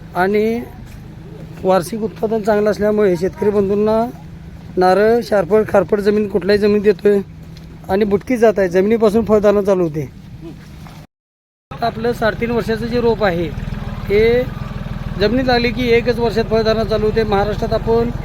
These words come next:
बऱ्याच पोलीस अधिकारी, डॉक्टर, बिझनेसमॅन लोकांना रोपं दिलेले आहेत, अगदी दापोलीमध्ये पण दिलेले आहेत. नारळ चालू झालेले आहेत. एकच वर्षात जमिनीत लागल्यापासून हे नारळ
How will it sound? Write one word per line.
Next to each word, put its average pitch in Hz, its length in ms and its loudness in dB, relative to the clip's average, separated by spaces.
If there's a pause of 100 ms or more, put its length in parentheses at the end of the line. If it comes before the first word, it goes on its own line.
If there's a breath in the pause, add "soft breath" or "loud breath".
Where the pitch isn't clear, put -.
(260)
बऱ्याच 208 260 2
पोलीस 214 280 -2
अधिकारी, 214 400 0
डॉक्टर, 214 380 0
बिझनेसमॅन 208 440 -2
लोकांना 208 500 0 (600)
रोपं 208 280 4
दिलेले 220 300 4
आहेत, 214 260 0
अगदी 202 260 0
दापोलीमध्ये 220 600 2
पण 220 140 0
दिलेले 214 280 2
आहेत. - 680 -4
नारळ 202 260 4
चालू 214 240 0
झालेले 208 300 0
आहेत. - 840 -2
एकच 240 260 2
वर्षात 220 380 0
जमिनीत 214 300 0
लागल्यापासून 208 500 0
हे 214 60 2
नारळ 214 300 0